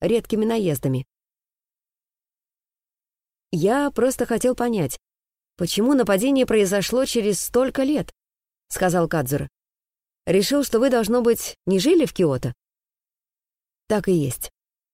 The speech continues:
Я вернулся сюда несколько месяцев назад.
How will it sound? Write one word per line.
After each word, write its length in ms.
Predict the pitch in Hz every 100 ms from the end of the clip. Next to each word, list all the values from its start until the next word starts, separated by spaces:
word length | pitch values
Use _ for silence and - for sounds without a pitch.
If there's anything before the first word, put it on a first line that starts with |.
| _ _ _ _
Я 260 | - 208 262
вернулся 460 | 247 247 262 233 220
сюда 260 | 233 240
несколько 460 | 233 226 - 214 226
месяцев 460 | 220 208 202 202
назад. 400 | 214 202 151 131